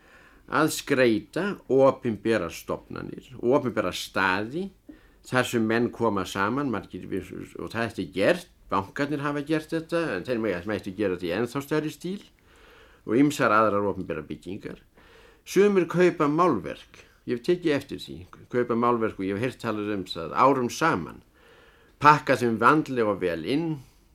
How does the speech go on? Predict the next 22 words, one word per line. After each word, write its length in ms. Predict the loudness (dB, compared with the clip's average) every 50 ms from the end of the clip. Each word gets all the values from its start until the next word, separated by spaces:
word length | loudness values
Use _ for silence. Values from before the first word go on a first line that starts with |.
| _ _ _ 2
raða 400 | 4 6 6 6 4 2 -2 -2
þeim 140 | -4 -4 -6 -8
í 120 | -10 -12 -14 -18 -18 -18
statífin 920 | -12 -4 0 2 2 2 2 -2 -6 -8 -8 -8 -8 -8 -10 -10 -10 -8
eða 280 | -8 -8 -10 -10 -14
í 80 | -16 -18 -20 -14 -6 -4 -4
íbúðum 300 | -4 0 2 4 4 4
sínum 300 | 4 2 0 0 0 0
eða 100 | -2 -2 0
kjallara 440 | -2 0 0 0 0 0 0 -4 -8 -14 _ _ _ _ _ -20 -20 -20 -20 -20 -20 -20 _ _ -20 -20 _ _ -2
og, 680 | 2 4 6 6 6 6 4 4 2 0 -2 -6 -6 -6
eh, 240 | -6 -6 -6 -8 -10 -12 -14 -16 -18 -20 -20 -20 -20 -2 4
búa, 260 | 6 8 8 6 6 6
bíða 260 | 6 6 6 6 4
svo 140 | 4 4 4
eftir 220 | 4 4 0 -4 -4
því 120 | 0 0 0
að 100 | 2 2 0
þetta, 300 | 0 0 0 2 2 4 4 2 2 0
eh, 200 | -2 -4 -6 -8 -10 -12 -12 -14 -14 -16 -16 -14 -14 -14 -14 -14 -16 -18 -20 -20 -20 -20 -20 -20 -18 -6 0
verð, 260 | 2 4 4 2 0 -4 -12 -10 -8 -8 -4
be-, 180 | -2 -2 -2 -2